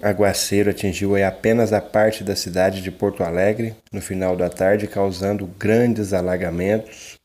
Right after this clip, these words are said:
Os maiores volumes de chuva se deram aí no eixo das avenidas Ipiranga e Bento Gonçalves, com acumulados mais altos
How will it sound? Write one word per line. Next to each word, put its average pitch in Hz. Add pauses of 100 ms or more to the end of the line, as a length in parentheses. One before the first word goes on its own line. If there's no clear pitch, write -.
Os 101
maiores 104
volumes 107
de 107
chuva 131
se -
deram 101
aí 104
no 107
eixo 117
das 98
avenidas 95
Ipiranga 113 (560)
e 107
Bento 104
Gonçalves, 87
com 98
acumulados 90
mais 92
altos 120